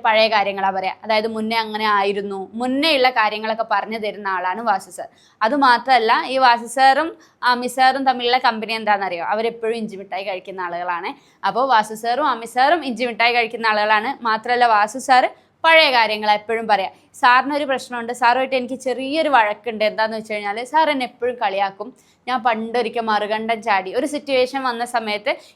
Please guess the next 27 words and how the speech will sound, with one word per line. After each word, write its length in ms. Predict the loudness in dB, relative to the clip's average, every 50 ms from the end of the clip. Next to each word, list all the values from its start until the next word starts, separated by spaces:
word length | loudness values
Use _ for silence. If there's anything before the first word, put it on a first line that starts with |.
| -4 -4 -4
എപ്പോഴും 380 | -4 -2 0 2 4 4 4 4
ഉണ്ടാവുന്ന 360 | 4 4 4 4 4 2 -2 -6 -6 -6
ടീമിൽ 320 | -6 -4 -4 -4 -4 -4 -4 -4
നിന്ന് 240 | -4 -4 -2 -4 -4 -4 -6 -16 _ _ -6
ഞാൻ 100 | -4 0 2
മറുകണ്ഠം 480 | 2 2 2 2 -2 -2 0 0 -2 -2 0 2
ചാടി 280 | 2 4 4 2 0 -2 -4
എന്ന് 100 | -2 -2 -4
പറഞ്ഞ് 180 | -4 -4 -4 0
സാർ 160 | 2 2 2 2
എന്നെ 100 | 0 -2 0 0
കളിയാക്കാറുണ്ട്. 720 | 0 2 2 0 0 2 2 0 0 0 -2 -8 -12 -14 -16 _ _ _ _ 0 2
അപ്പൊ 120 | 4 4 4 4
ഈ 20 | 4 4
മറുകണ്ഠം 460 | 4 4 4 2 0 0 0 0 0 2 2
കാ-, 180 | 2 2 0 -2 _ -4 0
ചാടിയ 340 | 2 4 4 4 2 2 2 2 2 0 -2
എന്നെ 240 | -6 -6 -6 -6 -6 -6
നിങ്ങൾക്ക് 220 | -6 -8 -8 -8 -6
ഇവിടെ 140 | -6 -6 -4 -4
കാണാൻ 180 | -4 -4 -4 -6 -6
പറ്റും, 220 | -10 -14 -14 -14 -8 -6 -4 -4
ഐ, 20 | -4 -6 -10 _ _ _ _ _ _ _ _ 0
അല്ലേ? 160 | 2 2 2 2 -2 -10 _ _ 2 4
അതായത് 300 | 6 6 4 4 2 0 0 0 -2
എപ്പോഴും 500 | -2 0 4 6 8 10 8 8 8 6 4 4
ഉണ്ടാവുന്ന 460 | 4 4 6 6 6 4 2 0 0